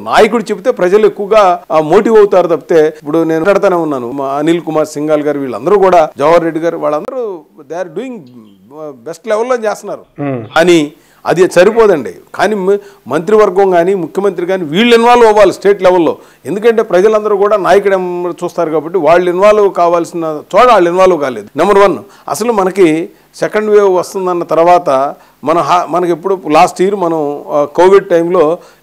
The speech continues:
Speaker 1: ఎన్నో కేంద్ర నిధులు ఈ యొక్క కోవిడ్కి డబ్బులు ఇచ్చింది. వాటికి సంబంధించినటువంటి ఎన్నో ఆక్సిజన్ కిట్లు కానీ, ఐసీయూ బెడ్లు కానీ అన్ని హాస్పిటల్స్కి వచ్చినాయి.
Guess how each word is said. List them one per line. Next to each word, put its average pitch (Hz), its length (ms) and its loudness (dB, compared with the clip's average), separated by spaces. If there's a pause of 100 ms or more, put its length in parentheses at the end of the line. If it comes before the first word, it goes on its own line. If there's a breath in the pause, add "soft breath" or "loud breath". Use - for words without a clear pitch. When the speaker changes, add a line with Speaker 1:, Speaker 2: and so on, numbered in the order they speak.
Speaker 1:
ఎన్నో 202 260 0 (760)
కేంద్ర 208 260 2
నిధులు 185 400 0
ఈ 165 180 -10
యొక్క 160 260 -4
కోవిడ్కి 185 440 0
డబ్బులు 160 280 0
ఇచ్చింది. - 220 -10
వాటికి 202 260 2
సంబంధించినటువంటి 208 800 0
ఎన్నో 185 420 0 (260 soft breath)
ఆక్సిజన్ 185 460 0
కిట్లు 196 380 -4
కానీ, 180 380 2 (400)
ఐసీయూ 208 360 2
బెడ్లు 170 300 0
కానీ 180 420 2 (280 soft breath)
అన్ని 262 220 0
హాస్పిటల్స్కి 202 720 0
వచ్చినాయి. 120 320 -8